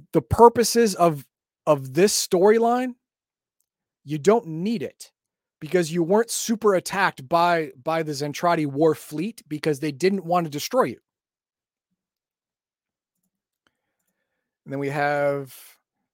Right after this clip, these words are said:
Zentradi babies. They come out of the clone tubes as adults. That's true, but I just said it for effect. You know, the, the, they can, the minimum number of S D C they have is one thousand.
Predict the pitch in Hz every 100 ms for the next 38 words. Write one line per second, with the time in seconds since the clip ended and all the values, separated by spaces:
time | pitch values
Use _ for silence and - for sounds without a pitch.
0 | - - 135 175 170 147 143 196 269 254
1 | - _ - 160 180 190 196 180 165 _
2 | _ _ _ _ _ - - 220 214 -
3 | 165 151 170 170 156 - 208 220 - 156
4 | 143 - 175 165 - _ _ _ _ -
5 | 180 202 - 185 156 147 131 - 85 _
6 | _ _ _ _ _ _ _ _ _ _
7 | _ 156 127 127 160 156 151 160 143 180
8 | 196 160 165 196 233 214 202 190 185 185
9 | 175 156 147 165 - 151 160 151 139 135
10 | 127 110 117 131 120 104 85 - _